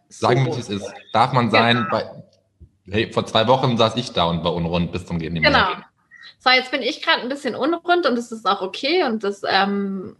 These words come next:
Speaker 1: die Phasen gibt's halt auch. Und, ähm,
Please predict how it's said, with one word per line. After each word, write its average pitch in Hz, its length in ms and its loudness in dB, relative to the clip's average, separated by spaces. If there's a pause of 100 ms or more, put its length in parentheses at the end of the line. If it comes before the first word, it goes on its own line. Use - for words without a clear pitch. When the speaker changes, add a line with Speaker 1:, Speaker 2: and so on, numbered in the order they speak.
(120)
Speaker 1:
die 226 300 -6
Phasen 226 380 2
gibt's 214 240 -2
halt 185 180 0
auch. 285 280 4 (340)
Und, 220 360 2
ähm, 214 400 2